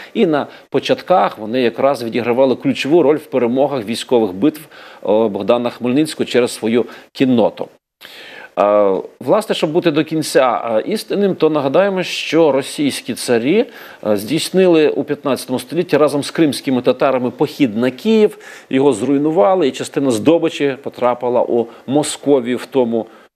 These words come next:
е, числі. Але такий нюанс, про який не люблять згадувати російські історики, що аж до часів Петра Першого Кримському ханству, е, росіяни, Росія платила данину.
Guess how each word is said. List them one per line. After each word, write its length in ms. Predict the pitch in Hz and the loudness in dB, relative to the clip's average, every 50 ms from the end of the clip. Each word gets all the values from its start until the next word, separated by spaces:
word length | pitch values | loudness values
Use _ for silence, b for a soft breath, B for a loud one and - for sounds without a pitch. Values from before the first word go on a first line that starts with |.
| _ - | _ -8
е, 280 | 101 107 104 104 101 90 | -6 -4 -2 -2 -2 -2
числі. 460 | - - 131 - - - - 85 69 - B B B B B B - | -4 -6 -6 -6 -6 -4 -2 -2 -2 -4 B B B B B B 2
Але 140 | 127 151 147 | 2 2 2
такий 260 | 147 147 - 196 165 | 2 0 0 2 2
нюанс, 240 | 151 156 - - - | 2 2 0 -2 -4
про 140 | - 147 | -6 -6
який 180 | 151 - 175 175 | -4 -2 0 2
не 140 | 175 180 180 | 2 4 4
люблять 260 | 175 175 165 165 139 | 4 4 2 2 2
згадувати 480 | 139 147 156 147 143 151 143 147 156 151 | 2 2 2 2 2 2 0 0 0 -2
російські 500 | 147 - - 143 135 - - - - 127 | -2 -2 -2 -2 -4 -4 -4 -6 -6 -6
історики, 520 | 120 - - - 135 135 135 - - 127 | -6 -4 0 2 2 4 2 2 0 -4
що 260 | - - - - - - | -6 -2 0 0 0 2
аж 300 | - 180 208 214 180 156 | 2 2 2 2 0 -2
до 120 | 160 165 | -4 -4
часів 320 | - 156 143 - 160 151 | -4 -6 -4 -2 -2 0
Петра 280 | - 156 - - 175 - | 2 0 0 2 0 0
Першого 840 | - - 185 196 190 - - - 165 135 - - 165 156 160 143 - B B B B | 2 2 0 0 0 -2 -10 -10 -10 -8 -6 -2 0 2 2 0 0 B B B B
Кримському 600 | B - 185 170 - - - - 131 120 117 104 | B 0 2 2 0 -2 -6 -6 -4 -4 -4 -4
ханству, 760 | - - 127 110 104 101 104 - - - 175 214 226 226 B B B B B B B | -2 0 0 0 0 -2 -6 -10 -8 -2 0 0 0 0 B B B B B B B
е, 300 | - 117 117 113 113 117 | 0 2 2 2 2 2
росіяни, 580 | 117 113 - - 131 139 185 202 208 202 185 151 | 0 -2 -6 -4 -2 0 0 0 0 0 0 0
Росія 400 | 123 120 - - - 165 156 - | -2 -4 -6 -4 0 0 0 2
платила 540 | - 139 127 123 - 151 151 151 147 135 | 2 0 0 0 0 0 2 4 4 2
данину. 640 | 113 107 127 127 127 131 127 120 113 104 101 95 87 | 2 2 0 0 2 2 2 2 2 2 0 -2 -4